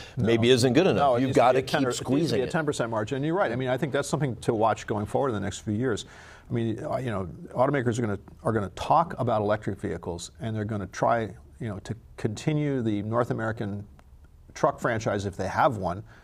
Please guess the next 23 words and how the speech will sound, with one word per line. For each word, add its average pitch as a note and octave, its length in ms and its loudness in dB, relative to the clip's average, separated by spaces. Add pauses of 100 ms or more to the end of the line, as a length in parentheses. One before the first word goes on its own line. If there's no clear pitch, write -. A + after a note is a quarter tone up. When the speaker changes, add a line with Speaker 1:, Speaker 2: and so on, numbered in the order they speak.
(220)
Speaker 1:
Again, A#2 360 0 (100)
why, A#2 220 -2
you C#3 60 -4
know, C3 60 -2
why C3 280 2
does D3 180 -2
Peugeot A#2+ 460 -2
wanna G#2+ 240 -2
merge A2 260 -2
with G2 160 -4
F G2+ 160 -2
C G#2+ 260 -4
A? G2+ 200 0
Well, A2 160 0
there's B2+ 180 0
a C3 60 0
bunch E3+ 260 0
of C3+ 80 4
reasons, G#2+ 400 -2
but A2+ 140 -2
one A2+ 360 0
of C#3+ 80 0
them G#2 240 -2